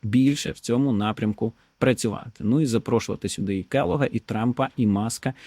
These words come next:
Причому можна не соромитись і робити це до інаугурації. Ось така, друзі, інформація. Напишіть, чи відчуваєте ви на собі ось цей психологічний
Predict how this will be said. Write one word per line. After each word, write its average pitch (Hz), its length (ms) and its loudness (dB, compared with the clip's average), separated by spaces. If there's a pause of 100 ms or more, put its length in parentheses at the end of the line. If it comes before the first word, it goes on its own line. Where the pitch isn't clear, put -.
(160)
Причому 139 420 2
можна 123 400 2
не 120 320 4
соромитись 117 680 0
і 131 100 2
робити 110 400 0
це 107 280 -6 (260)
до 98 140 0
інаугурації. 95 880 -4 (520)
Ось 165 200 2
така, 143 360 2
друзі, 113 340 4
інформація. 127 720 2
Напишіть, 123 560 0
чи 123 140 2
відчуваєте 120 640 2
ви 110 120 2
на 104 120 2
собі 110 440 2
ось 113 180 0
цей 117 160 4
психологічний 123 1160 2